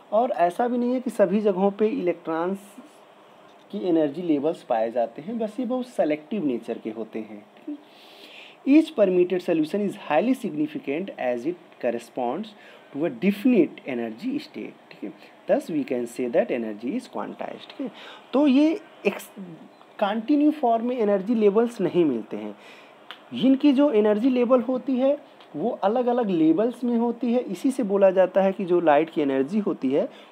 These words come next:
वो quantized होती है, यानी अलग-अलग bundles या packet में होती है, continuous form में नहीं होती है। तो इससे हमें पता चलता है कि जो एनर्जी है electron के पास वो भी quantized होती है, जो कि अलग-अलग label में है,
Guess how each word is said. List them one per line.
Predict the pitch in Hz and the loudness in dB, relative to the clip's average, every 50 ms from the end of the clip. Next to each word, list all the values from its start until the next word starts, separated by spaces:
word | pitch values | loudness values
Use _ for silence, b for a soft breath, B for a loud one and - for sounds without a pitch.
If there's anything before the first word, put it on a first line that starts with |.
| B B | B B
वो | 208 196 - - | -10 -10 -6 -6
quantized | 175 156 156 156 151 - 147 107 143 170 185 170 - | -4 -2 -2 -4 -2 -4 -4 0 0 0 0 0 -2
होती | - 139 135 - 160 | -4 -6 -6 -4 -6
है, | 156 185 220 214 | -6 -4 -4 -4
यानी | 208 220 240 240 | -4 -6 -6 -6
अलग-अलग | - 160 160 170 165 165 170 185 160 127 120 | -6 -6 -4 -4 -4 -2 -4 -4 -4 -4 -6
bundles | 139 135 131 131 131 156 175 180 - - | -6 -4 -4 -4 -2 -4 -4 -4 -6 -8
या | 180 | -8
packet | - - 139 131 131 131 - 202 185 | -6 -4 -4 -4 -4 -4 -6 -8 -6
में | 185 165 | -4 -6
होती | 147 135 123 - 151 | -6 -6 -8 -8 -6
है, | 180 196 | -6 -6
continuous | 196 - 202 165 170 190 196 - 247 240 202 180 170 165 - - | -6 -6 -6 -6 -6 -6 -4 -2 -2 0 0 0 -2 -4 -8 -4
form | 127 120 117 120 | -4 -4 -2 -2
में | 135 180 254 302 B B B B B B - | -4 -6 -6 -6 B B B B B B -6
नहीं | 123 120 113 104 113 104 101 | -4 -4 -4 -6 -10 -12 -14
होती | 104 101 - - 104 | -14 -16 -16 -14 -16
है। | 104 | -16
तो | 104 - 160 | -6 -4 -4
इससे | 160 - - | -4 -2 -4
हमें | 185 175 175 175 | -4 -2 -2 -4
पता | 175 - 156 156 208 208 | -2 -2 -2 -2 -2 -4
चलता | 202 180 151 135 - 139 | -4 -4 -8 -2 -2 -2
है | 135 139 | -2 0
कि | 143 156 | -2 -4
जो | 135 143 | -6 -4
एनर्जी | 139 131 131 135 139 135 - - - - - - - - - - 156 196 214 185 | -4 -4 -6 -6 -8 -10 -14 -20 -20 -20 -20 -20 -20 -20 -20 -10 -4 -2 0 0
है | 170 147 139 | 0 0 0
electron | 135 139 135 - - 131 135 147 156 | 0 0 -2 -2 -4 -2 -2 -2 -2
के | 156 147 | -4 -6
पास | - - 139 143 139 - | -2 0 -2 -2 -2 -4
वो | 135 127 | -8 -6
भी | 120 - 117 | -4 -4 -6
quantized | - - 147 123 120 120 - 120 113 127 147 160 156 - | -4 -2 -4 -2 -2 -4 -4 -2 -2 0 -2 -2 -4 -6
होती | - 120 113 - 117 | -10 -10 -10 -8 -8
है, | 120 143 202 285 B B B B B B - | -6 -4 -4 -6 B B B B B B -14
जो | 120 127 | -14 -14
कि | - - 285 - - - | -8 -8 -8 -8 -4 -2
अलग-अलग | 156 151 165 170 151 190 139 165 220 190 | 0 0 0 2 2 0 0 0 0 0
label | 160 131 123 123 120 117 123 123 | -2 -2 0 0 0 0 0 -2
में | 117 107 110 104 | -2 -4 -6 -10
है, | 107 113 | -12 -16